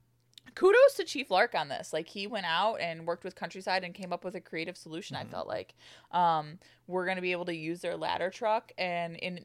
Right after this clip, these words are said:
Speaker 1: in turn, we're gonna allow them to use more municipal water, and then also, um, we're gonna salt their driveway.
Speaker 2: And water,
Speaker 1: <laughs> Which
Speaker 2: water for trading.
Speaker 1: which I
Speaker 2: And
Speaker 1: think is, which I think is funny, like, salting, not even plowing it. We're not even plowing
Speaker 2: We're
Speaker 1: it
Speaker 2: not
Speaker 1: for them.
Speaker 2: plowing
Speaker 1: We're just
Speaker 2: it.
Speaker 1: salting
Speaker 2: We're just
Speaker 1: it.
Speaker 2: gonna salt it.
Speaker 1: Yeah,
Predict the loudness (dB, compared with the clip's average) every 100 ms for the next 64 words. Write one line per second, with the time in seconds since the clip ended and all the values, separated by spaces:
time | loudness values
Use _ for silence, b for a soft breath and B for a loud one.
0 | -10 -10 -8 -10 -8 -6 -6 -8 -6 -6
1 | -6 -8 -6 -4 -4 -4 -10 -12 -12 -8
2 | -6 -6 -8 -12 -10 -6 -2 0 2 0
3 | 0 -4 -6 -8 -4 -6 -4 -2 0 -2
4 | -4 b b b -4 -2 0 2 2 -2
5 | -6 _ -20 -2 0 0 -2 -8 -8 -10
6 | -12 -12 -12 -14 -16 _ _ -20 _ -6
7 | -4 2 2 2 -4 -2 0 2 2 0
8 | -2 -2 -4 -6 -8 -4 2 2 2 0
9 | 0 -4 -4 -2 0 0 -2 -6 -6 -4
10 | -8 -4 0 0 -2 -2 4 4 4 4
11 | 6 6 4 4 4 4 2 0 0 2
12 | 0 -2 0 0 0 -2 -2 0 4 4
13 | 4 -2 -4 -8 -6 -6 -6 -6 -2 -2